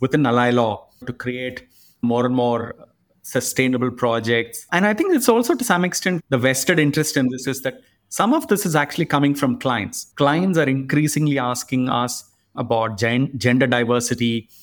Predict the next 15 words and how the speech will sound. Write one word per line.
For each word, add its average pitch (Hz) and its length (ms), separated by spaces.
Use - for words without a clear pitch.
what's 117 340
your 127 80
contribution 120 720
to 117 80
various 113 360
social 131 300
projects? 117 760
And 131 400
I 131 100
think 156 180
those 139 180
are 139 160
really 143 260
becoming 135 380
factors 123 720